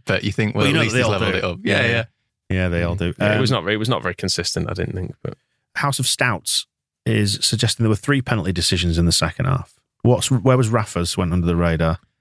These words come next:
Speaker 1: That was when he was going for a shot, wasn't it? And the defender
Speaker 3: Mm.
Speaker 1: kind of got in front of
Speaker 2: Ah,
Speaker 1: him
Speaker 2: and he,
Speaker 1: he
Speaker 2: and he
Speaker 1: boosted
Speaker 2: stayed
Speaker 1: the
Speaker 2: down, didn't
Speaker 1: defender
Speaker 2: he?
Speaker 1: and he just stayed down, yeah.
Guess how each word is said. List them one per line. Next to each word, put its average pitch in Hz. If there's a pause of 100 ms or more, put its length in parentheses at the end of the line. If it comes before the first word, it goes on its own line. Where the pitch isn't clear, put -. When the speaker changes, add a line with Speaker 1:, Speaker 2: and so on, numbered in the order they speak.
(200)
Speaker 1:
That 113
was 101
when 98
he 98
was 87
going 92
for -
a 90
shot, -
wasn't 104
it? 82
And 87
the 85 (220)
defender 120
Speaker 3:
Mm. 113
Speaker 1:
kind 117
of 107
got 127
in 120
front 113
of 107
Speaker 2:
Ah, 104
Speaker 1:
him 101
Speaker 2:
and 101
he, 92
Speaker 1:
he -
Speaker 2:
and 117
he 110
Speaker 1:
boosted 92
Speaker 2:
stayed 117
Speaker 1:
the -
Speaker 2:
down, 113
didn't 98
Speaker 1:
defender 87
Speaker 2:
he? 95
Speaker 1:
and 95
he 85
just -
stayed -
down, 82
yeah. 90